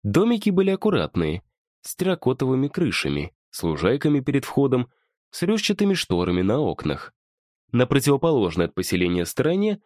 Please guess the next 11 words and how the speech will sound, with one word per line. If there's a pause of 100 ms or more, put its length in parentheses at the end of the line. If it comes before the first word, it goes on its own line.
(260)
я
увидел
некое
подобие
рынка. (340)
Двадцать
торговых
павильонов,
на
прилавках
которых